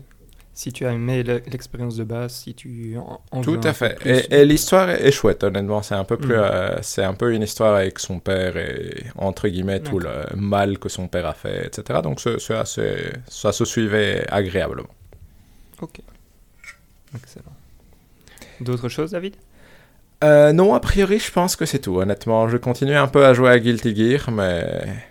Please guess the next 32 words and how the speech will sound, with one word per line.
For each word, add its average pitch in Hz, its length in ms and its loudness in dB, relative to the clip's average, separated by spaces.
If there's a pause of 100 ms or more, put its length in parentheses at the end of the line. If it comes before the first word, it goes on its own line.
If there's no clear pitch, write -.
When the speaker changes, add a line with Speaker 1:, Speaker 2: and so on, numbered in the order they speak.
(220)
Speaker 2:
rien 104 320 0
de 95 80 0
bien 92 260 0
Speaker 1:
C'est 92 80 -4
Speaker 2:
nouveau 90 180 -6
Speaker 1:
bien, 98 60 -14
Speaker 2:
pour - 140 -10
le - 60 -8
Speaker 1:
ça. - 60 -20
Speaker 2:
coup, - 180 -14
ouais. - 1600 -18
Speaker 1:
<laughs> - 760 -18
Ok, 123 260 -8
bah, 127 100 0
euh, 123 240 4 (400)
si 117 460 -4
ça 117 140 -8
vous 113 120 -6
dérange 117 280 -4
pas, 143 100 -2
je 131 120 -6
vais 120 260 -2 (140)
passer 127 320 -4
chez 120 280 -6
moi. 123 560 -4
Je 123 140 -12
vais 110 180 0
Speaker 2:
Mhm. 120 100 -2
Speaker 1:
mentionner 151 440 0
beaucoup 165 300 -2
de - 60 -8
choses, 131 480 -6